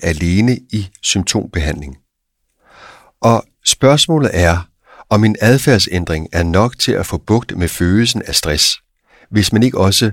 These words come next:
samtidig kigger på de bagvedliggende psykologiske mekanismer, beliggende på et metaniveau.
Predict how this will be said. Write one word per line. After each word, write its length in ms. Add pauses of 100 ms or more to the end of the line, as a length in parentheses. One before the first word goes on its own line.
(100)
samtidig 640
kigger 280
på 160
de 180
bagvedliggende 800
psykologiske 720
mekanismer, 640 (280)
beliggende 480
på 180
et 140
metaniveau. 760